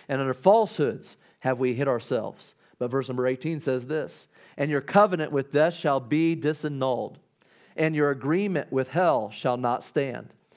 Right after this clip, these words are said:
When the overflowing scourge shall pass through, then ye shall be trodden down by it."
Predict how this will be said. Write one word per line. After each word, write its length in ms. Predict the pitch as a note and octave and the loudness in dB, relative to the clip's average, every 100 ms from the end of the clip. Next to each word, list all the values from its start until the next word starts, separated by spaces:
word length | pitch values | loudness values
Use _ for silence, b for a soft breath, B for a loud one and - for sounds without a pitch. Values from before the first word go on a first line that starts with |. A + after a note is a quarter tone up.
| b b | b b
When 120 | - C3 | -6 -2
the 140 | C#3 | 0
overflowing 920 | D3 D3+ E3 G#3 G#3 F3 F3 F3+ F#3 F3+ | 2 2 2 0 0 2 2 2 -2 -6
scourge 500 | - F3+ F3+ F#3 F3 | -4 -2 0 -2 -2
shall 220 | D#3+ C#3 | -2 -2
pass 380 | D#3 D3 D#3 - | 0 0 0 -4
through, 560 | E3+ E3+ F3+ F#3 F#3 B B B | -4 0 2 0 -4 B B B
then 380 | C3 D3+ F3 F3+ | -2 0 0 -2
ye 240 | E3+ F3 | -2 -2
shall 340 | E3+ F3 E3+ E3+ | -2 0 2 2
be 240 | E3 F3 | 0 -2
trodden 560 | E3+ E3 D#3+ E3+ E3 E3 | -2 0 2 2 -2 -2
down 320 | D#3 E3 D#3+ | 0 0 0
by 260 | D3 D#3 | 2 2
it." 200 | D3 B2 | 2 -2